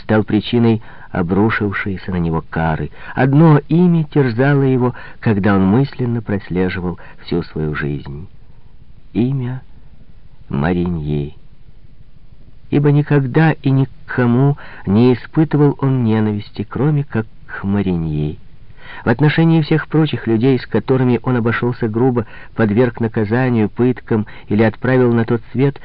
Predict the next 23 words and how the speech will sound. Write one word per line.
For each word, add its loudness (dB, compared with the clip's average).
он 4
действовал 4
в 0
убеждении, 4
что -2
трудится 0
для 2
общего 2
блага, 0
которое 4
уже 4
давно 2
разучился -2
отделять 0
от -8
своих 0
личных -2
честолюбивых -2
устремлений. -4
А -6
вот -4
Мариньи... -4
Мариньи -2